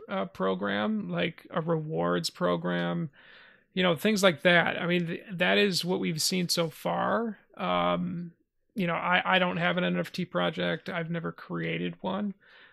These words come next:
Um, right now, I, I help build communities. I, I consult on,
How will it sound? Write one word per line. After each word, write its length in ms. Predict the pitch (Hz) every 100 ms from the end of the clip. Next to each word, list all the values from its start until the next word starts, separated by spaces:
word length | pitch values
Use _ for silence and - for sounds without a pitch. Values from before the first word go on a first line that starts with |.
| _ -
Um, 680 | 170 165 165 165 160 165 -
right 240 | 180 180
now, 300 | 175 175 175
I, 100 | 175 160
I 220 | - 170 165 - _ _ -
help 280 | 175 170 165
build 240 | 175 170
communities. 720 | - 170 170 170 170 170 165
I, 240 | 165 165 165
I 100 | 175
consult 640 | 165 160 165 - 170 175 165
on, 480 | 165 175 175 -